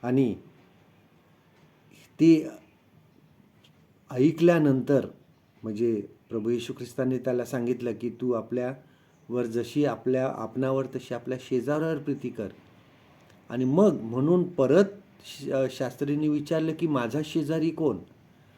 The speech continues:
आणि मग प्रभू येशू ख्रिस्ताने त्याला चांगल्या शमरवण्याचा दाखला सांगितला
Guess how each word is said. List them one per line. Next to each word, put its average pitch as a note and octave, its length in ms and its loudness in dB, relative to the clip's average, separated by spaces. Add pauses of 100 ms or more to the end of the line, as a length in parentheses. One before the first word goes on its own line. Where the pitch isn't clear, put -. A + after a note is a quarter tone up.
(200)
आणि A#2 200 -2
मग E3+ 160 2
प्रभू C#3 340 0
येशू C3 240 0
ख्रिस्ताने A#2 460 -6
त्याला G#2+ 260 -4
चांगल्या G#2 400 -8
शमरवण्याचा G2+ 640 -8
दाखला F2+ 340 -14
सांगितला - 480 -16